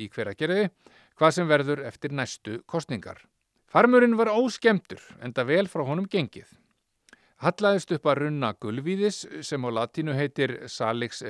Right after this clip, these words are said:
filicifolia og tiltölulega auðvelt að bakka liftaranum aftur á bak og skilja kassan þar eftir á meðan vélinni væri forðað hættu frá. Ökumaður yfirgaf þar næst vélina og gekk út á veginn,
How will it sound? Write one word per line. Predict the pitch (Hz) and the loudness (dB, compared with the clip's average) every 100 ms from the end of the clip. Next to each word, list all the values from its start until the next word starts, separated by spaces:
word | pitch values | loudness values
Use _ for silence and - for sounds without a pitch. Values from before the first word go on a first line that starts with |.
| - | -10
filicifolia | 113 120 147 143 170 175 170 151 _ _ _ _ _ _ _ | -8 -8 -8 -6 -2 2 2 0 _ _ _ _ _ _ _
og | - 190 196 175 - - | 4 6 6 4 -4 -4
tiltölulega | 175 - 160 143 127 139 | -4 0 0 2 2 4
auðvelt | 190 165 165 - | 2 2 -2 -2
að | 139 - | -4 0
bakka | 143 - 147 | -2 0 0
liftaranum | 135 131 - 123 120 113 | 0 -2 0 0 0 -2
aftur | 151 - 185 | -4 -4 -2
á | 175 | 0
bak | 180 175 - - _ _ | 0 0 -4 -20 _ _
og | - 156 156 | 0 2 2
skilja | - 151 147 147 139 135 | -2 -4 -2 0 0 0
kassan | - 135 - 127 | -4 -6 -6 -6
þar | 113 110 156 | -2 0 0
eftir | - - 151 143 | -2 -6 -8 -6
á | 139 | -8
meðan | 139 131 127 131 | -4 -4 -4 -4
vélinni | 123 117 120 123 | -4 -4 -6 -6
væri | 117 117 113 | -6 -6 -6
forðað | 120 110 110 110 | -8 -6 -10 -12
hættu | 110 - 113 - | -16 -16 -18 -6
frá. | 151 107 - _ _ _ _ _ _ - | -2 -4 -6 _ _ _ _ _ _ -4
Ökumaður | 131 151 190 190 214 262 226 | -2 2 4 4 4 2 -4
yfirgaf | 170 185 175 - 160 127 | -2 0 0 4 4 4
þar | 147 123 | 0 -2
næst | 120 - 95 | -6 -8 -14
vélina | 95 107 160 165 - _ _ - | -10 -6 -4 -6 -10 _ _ -14
og | 131 | -4
gekk | 175 135 143 | -4 -4 -6
út | 120 | -4
á | |
veginn, | 127 180 120 85 | 0 0 0 -6